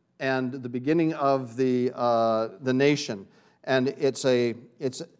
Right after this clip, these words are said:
just nodding the hat towards that dream. Well, you say, "What is, what ab-, about the child?" Jesus was born to actually, actually born to Mary. Yeah, but remember what the Old Testament scripture says. We,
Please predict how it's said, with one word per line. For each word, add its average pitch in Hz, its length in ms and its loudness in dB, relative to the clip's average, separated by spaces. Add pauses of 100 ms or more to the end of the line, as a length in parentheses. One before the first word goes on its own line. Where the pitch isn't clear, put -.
just 139 220 -6
nodding 143 340 2
the 147 80 0
hat 156 280 2
towards 127 480 -2
that 120 240 0
dream. 117 380 -4 (1120)
Well, 143 80 0
you 151 60 0
say, 175 140 4
"What 143 180 6
is, 139 220 0
what 139 180 0
ab-, 131 200 -4
about 123 220 -2
the - 60 -16
child?" 220 680 -2 (600)
Jesus 131 460 -6
was 185 140 -2
born 123 420 -4
to 175 280 -10
actually, 123 440 -16 (520)
actually 147 280 -6
born 123 200 -6
to 196 100 -10
Mary. 226 420 -8 (1200)
Yeah, 208 280 2
but 190 140 -2
remember 208 360 2
what 196 160 0
the 196 120 2
Old 180 120 2
Testament 165 480 -8
scripture 226 440 -10
says. - 600 -20
We, 170 220 -4